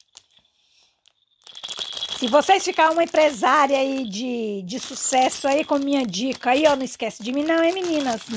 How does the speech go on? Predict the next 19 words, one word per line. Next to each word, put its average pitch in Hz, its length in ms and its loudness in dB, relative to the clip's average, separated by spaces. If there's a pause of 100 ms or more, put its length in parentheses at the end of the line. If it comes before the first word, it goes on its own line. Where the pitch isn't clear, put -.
Não 208 280 -2
esquece - 800 -2
de 269 220 -4
mim, 330 260 -2
tá 214 220 -2
bom? 294 240 4 (500)
Não 240 200 -4
esquece. - 960 -4 (100)
<laughs> - 1400 -8
Porque 262 280 2
senão, 302 360 2
olha 339 200 6
aqui, 302 280 0
às 233 220 -2
vezes 302 280 4
eu 277 200 4
dou 294 120 4
a 277 120 4
dica, 214 520 -10